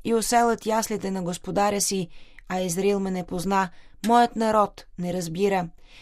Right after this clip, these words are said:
Бог, каза папа Франциск, чрез пророка говори на народа с горчивината на един разочарован баща, който отгледа своите деца, а сега те са въстанали срещу него. Дори животните са предани на своят господар и са благодарни на ръката, която ги храни.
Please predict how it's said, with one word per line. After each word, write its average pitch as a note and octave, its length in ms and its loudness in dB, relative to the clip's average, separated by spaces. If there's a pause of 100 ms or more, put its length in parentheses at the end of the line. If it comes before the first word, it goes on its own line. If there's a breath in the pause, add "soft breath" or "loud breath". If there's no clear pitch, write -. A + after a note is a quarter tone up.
(140 loud breath)
Бог, B3+ 320 4
каза F#3+ 280 0
папа G3+ 280 0
Франциск, G3+ 560 -4
чрез G3+ 280 -2
пророка G#3 460 0
говори G3+ 380 0
на G3 140 -4
народа G3 360 -2
с F#3+ 220 -6
горчивината F#3+ 760 -4
на F#3 100 -4
един G3 260 -2
разочарован F#3+ 680 -2
баща, G3+ 400 2 (440 loud breath)
който B3+ 300 4
отгледа A3+ 420 2
своите G3 420 0
деца, G3 460 -2
а F#3 80 -2
сега F#3+ 320 -4
те G3 200 -2
са G3 140 -2
въстанали F#3+ 540 -4
срещу F3+ 400 -6
него. G3 440 2 (240 soft breath)
Дори B3 240 4
животните G#3+ 640 2
са G3+ 160 -2
предани G3 460 -2
на F#3 120 -2
своят G3 320 -2
господар F#3+ 480 -2
и G3 60 -2
са F#3+ 160 -4
благодарни G3+ 580 2
на G3 140 -2
ръката, G#3 400 0
която F#3 400 -2
ги F3 140 -4
храни. G#3 500 2